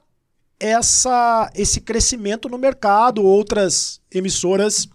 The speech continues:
é, não só de televisão, mas os, os aplicativos, enfim, né? Os, os, os streamings, né? Tem muita,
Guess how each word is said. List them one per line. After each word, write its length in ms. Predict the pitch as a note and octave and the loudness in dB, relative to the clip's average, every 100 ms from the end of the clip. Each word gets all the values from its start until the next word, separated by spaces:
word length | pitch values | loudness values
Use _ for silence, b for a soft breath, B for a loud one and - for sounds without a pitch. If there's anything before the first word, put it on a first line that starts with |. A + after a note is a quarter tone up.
| B B B B B B - | B B B B B B -4
é, 1040 | F3 F3+ F3 E3 E3 D3+ C#3+ C3 B2 - - | 2 4 4 4 2 2 -2 -4 -8 -14 -4
não 260 | E3+ A#3 | -2 -2
só 340 | - A3+ G#3+ F3+ | -2 2 2 2
de 140 | F#3 | 0
televisão, 640 | F#3 F3+ D#3+ C#3 F#3+ A#3+ | -2 -2 -4 -4 -4 -4
mas 200 | F3+ C#3+ | -6 -6
os, 360 | D#3 C3 - - _ - | -8 -8 -10 -14 _ -10
os 420 | D#3 C3 C3 - | -8 -8 -8 -10
aplicativos, 1000 | - - F3 G3 - D#3+ A3+ A#3 C#3+ C3+ | -4 -4 -2 -2 -4 -4 0 0 0 -4
enfim, 480 | D#3+ C3+ - C#3 - - _ _ b b b _ _ _ _ _ | -6 -8 -10 -10 -12 -18 _ _ b b b _ _ _ _ _
né? 220 | D3+ F#3+ | -4 -2
Os, 320 | F#3+ C#3 B2+ - B B B B B | -2 -6 -10 -12 B B B B B
os, 480 | C#3 C#3+ C#3 B2+ B2+ | -10 -6 -6 -6 -6
os 180 | G3 G3+ | -4 -2
streamings, 640 | A#3 - C#4 C#4 E3+ B2+ | -2 -2 -2 -2 -4 -4
né? 200 | D#3 A#3 - - - - _ _ _ _ _ _ _ | -6 -6 -8 -20 -20 -20 _ _ _ _ _ _ _
Tem 100 | F#3 | -2
muita, 800 | E3+ G3+ G3 G#3+ F#3+ D#3 A#2 | 0 -4 0 4 4 2 -6